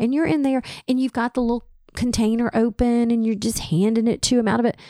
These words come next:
I'm like, "What are you thinking?" It made me so mad.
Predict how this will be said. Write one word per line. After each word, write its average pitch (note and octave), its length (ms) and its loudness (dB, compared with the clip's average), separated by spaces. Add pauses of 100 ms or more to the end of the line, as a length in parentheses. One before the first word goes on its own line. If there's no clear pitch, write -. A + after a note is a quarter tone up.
(340)
I'm D#4+ 140 0
like, E4 200 0
"What D4 280 -2
are G4+ 120 -4
you C4 200 0
thinking?" D4+ 840 -2
It A#3+ 60 2
made G3+ 180 0
me C#3+ 60 0
so - 260 -2
mad. A2+ 360 -6